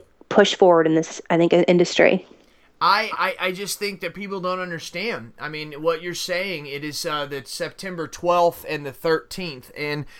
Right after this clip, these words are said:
Speaker 2: I don't think that they kinda get it, 'cause I get a lot of people, Jill, you probably get it as well, they say, "Why are you so involved with your association, da, da, da, da, da?" Well, first of all, one of my main things is legislation. Sounds like probably you as well, Jill.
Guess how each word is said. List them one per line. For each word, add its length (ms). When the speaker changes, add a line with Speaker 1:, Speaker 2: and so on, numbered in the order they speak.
Speaker 2:
I 80
don't 260
think 180
that 160
they 140
kinda 340
get 240
it, 120
'cause 120
I 60
get 120
a 60
lot 200
of 100
people, 280
Jill, 200
you 140
probably 220
get 140
it 80
as 80
well, 160
they 80
say, 160
"Why 160
are 100
you 120
so 200
involved 380
with 160
your 100
association, 760
da, 120
da, 60
da, 100
da, 80
da?" 180
Well, 100
first 260
of 120
all, 300
one 160
of 60
my 240
main 240
things 300
is 120
legislation. 800
Sounds 300
like 200
probably 280
you 160
as 120
well, 200
Jill. 260